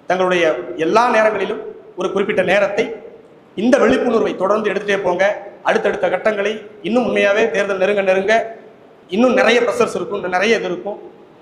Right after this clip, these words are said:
அதை எல்லாத்தையும் எடுத்து எல்லா பிரச்சனையும் சால்வ் பண்ண வேண்டிய பொறுப்பு இளைஞர்கள் கையில இருக்கு. இளைஞர்கள் முன்னெடுக்கக்கூடிய பிரச்சனை ஒரு காலத்திலும்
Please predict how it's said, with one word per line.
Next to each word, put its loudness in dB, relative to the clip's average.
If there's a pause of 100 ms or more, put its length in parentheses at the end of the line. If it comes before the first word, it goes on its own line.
அதை 2
எல்லாத்தையும் 2
எடுத்து 0 (500)
எல்லா 4
பிரச்சனையும் 0
சால்வ் 4
பண்ண 0
வேண்டிய -2
பொறுப்பு 2 (180)
இளைஞர்கள் 0
கையில 2
இருக்கு. 0 (640)
இளைஞர்கள் 4
முன்னெடுக்கக்கூடிய -2
பிரச்சனை 0 (180)
ஒரு 4
காலத்திலும் 2